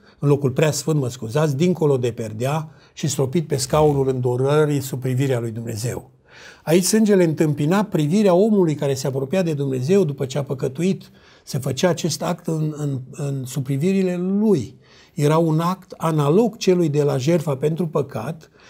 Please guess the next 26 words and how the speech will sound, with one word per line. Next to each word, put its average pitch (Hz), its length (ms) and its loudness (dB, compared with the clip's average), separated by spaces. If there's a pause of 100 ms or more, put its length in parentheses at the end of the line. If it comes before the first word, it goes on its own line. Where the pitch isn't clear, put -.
(140)
deși 139 280 0
acolo 160 300 0
stropirea 147 500 0
sângelui 160 480 -2
avea 147 240 -2
loc 156 220 -2
în 165 100 -4
altă 175 260 -2
parte. - 560 -6 (800)
Pentru 139 300 0
restabilirea, 131 1300 0 (380)
ă, 127 180 -6
stării 147 720 0
omului 131 460 0
care 131 180 -6
a 123 60 -2
păcătuit 131 440 -8
în 131 100 -6
acest - 320 -8
fel, 175 200 -4
era 147 200 -2
necesar, 131 560 -6
mai 143 180 -2
presus 127 360 -4
de 123 120 -2
toate, 156 720 -4